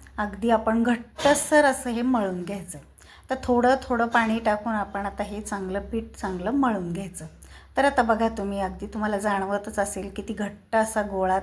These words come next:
तयार झालेला आहे गव्हाच्या पिठाचा. आपण दररोज जी चपातीचं पीठ मळतो, ती अगदी मऊ असं छान मळतो, पण आपल्याला ही जी वरणफळं करायची, तर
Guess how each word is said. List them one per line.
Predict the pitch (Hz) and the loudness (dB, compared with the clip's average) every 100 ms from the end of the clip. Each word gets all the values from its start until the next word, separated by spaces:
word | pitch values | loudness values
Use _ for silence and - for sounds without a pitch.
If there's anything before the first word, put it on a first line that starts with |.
| 190 | 0
तयार | 190 180 | -2 -2
झालेला | 190 196 180 180 | -4 -8 -8 -6
आहे | 185 190 - - - - - | -6 -6 -10 -14 -20 -12 -2
गव्हाच्या | 220 214 208 185 | 2 2 0 -4
पिठाचा. | 190 208 190 175 208 - - - | -4 -6 -4 -4 -6 -10 -18 0
आपण | 208 226 220 | 0 2 2
दररोज | 220 220 214 226 214 | 4 4 4 0 0
जी | 226 240 | -4 -4
चपातीचं | - 240 202 196 220 - | -4 -2 -2 -4 -6 -8
पीठ | 226 226 226 | -6 -4 0
मळतो, | 220 214 - 170 175 | 0 0 -2 -8 -6
ती | 208 | -4
अगदी | 190 190 | -4 0
मऊ | 226 214 202 220 240 | 0 2 0 2 2
असं | 226 - 220 | 0 -2 -8
छान | - 208 196 | -4 -4 -4
मळतो, | 180 170 170 196 - - - - - | -6 -6 -8 -14 -14 -20 -20 -14 -4
पण | 214 | -2
आपल्याला | 214 220 214 208 | 0 0 2 4
ही | 214 208 220 | 2 0 -2
जी | 220 226 226 202 | -2 -2 -4 -6
वरणफळं | 196 208 208 220 220 202 | -2 0 0 -2 -2 -2
करायची, | 202 190 170 170 220 - - | 0 -2 -4 -6 -10 -12 -10
तर | 214 | -8